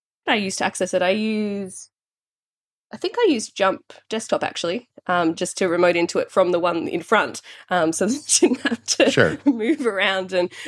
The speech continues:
Speaker 1: and rather than having a whole separate keyboard and mouse and everything set up, I, um, I did it that way. And, and that worked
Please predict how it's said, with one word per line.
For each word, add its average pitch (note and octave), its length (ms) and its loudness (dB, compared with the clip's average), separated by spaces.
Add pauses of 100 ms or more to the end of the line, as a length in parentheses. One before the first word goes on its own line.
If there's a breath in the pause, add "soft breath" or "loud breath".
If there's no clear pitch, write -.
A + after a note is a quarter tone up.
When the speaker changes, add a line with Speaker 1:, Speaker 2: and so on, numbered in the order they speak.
Speaker 1:
and G3+ 160 -4
rather G3+ 220 4
than G3 120 -2
having G3 240 0
a - 20 2
whole F#3+ 160 0
separate F#3+ 260 -2
keyboard F#3 340 0
and F3 100 0
mouse F3 240 0
and G3 80 0
everything F3 400 0
set E3 160 2
up, - 240 0
I, D3+ 200 2
um, D3+ 300 -2
I E3 60 -2
did E3 180 -10
it - 80 -10
that D#3+ 160 0
way. D#3+ 200 0
And, D#3+ 120 -4 (240 loud breath)
and F4+ 100 -2
that C4 120 2
worked G#3+ 380 -2